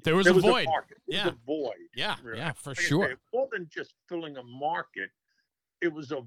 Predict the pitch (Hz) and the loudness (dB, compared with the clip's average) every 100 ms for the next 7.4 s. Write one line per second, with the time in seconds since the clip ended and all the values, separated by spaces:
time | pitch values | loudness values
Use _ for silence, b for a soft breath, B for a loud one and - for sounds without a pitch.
0 | 113 156 170 175 160 151 135 135 135 131 | -6 -2 2 2 0 -6 -6 0 2 2
1 | - 131 120 110 127 123 127 113 95 92 | -2 -6 -6 -10 -12 -8 -4 -6 -8 -16
2 | - - 107 - 117 - 135 104 - _ | -18 -10 -10 -8 -12 -4 -4 -4 -12 _
3 | b b b - - 262 208 139 147 208 | b b b -6 2 4 2 0 -2 0
4 | 202 135 120 113 110 101 - 104 - _ | 0 -4 -6 -4 -6 -8 -12 -14 -16 _
5 | 98 98 - _ _ _ _ _ _ - | -8 -8 -10 _ _ _ _ _ _ -6
6 | 165 190 190 160 156 147 139 127 - 151 | -2 0 2 0 -2 -6 -8 -10 -8 -6
7 | 220 180 117 | -4 -4 -4